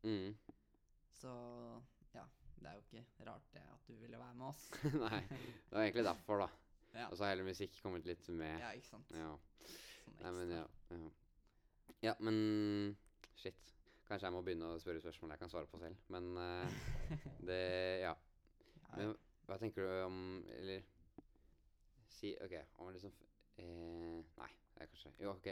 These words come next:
Speaker 1: om sånn fem år da. Hvor er du sånn, eh, følelsesvis? <laughs>
Speaker 2: Oi, ehm,
Speaker 1: Hvordan, eller hvordan håper du at du har det da?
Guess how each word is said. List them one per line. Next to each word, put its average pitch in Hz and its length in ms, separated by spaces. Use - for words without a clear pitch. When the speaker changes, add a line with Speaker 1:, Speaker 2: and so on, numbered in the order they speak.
Speaker 1:
om 98 100
sånn 101 200
fem 90 180
år 90 80
da. 78 80
Hvor 95 140
er 82 120
du 90 120
sånn, 87 220
eh, 80 360
følelsesvis? 90 1040
<laughs> - 1300
Speaker 2:
Oi, 139 180
ehm, 123 520
Speaker 1:
Hvordan, 98 180
eller 104 140
hvordan 104 180
håper 90 240
du 76 40
at 78 60
du 85 60
har 82 80
det 87 100
da? - 60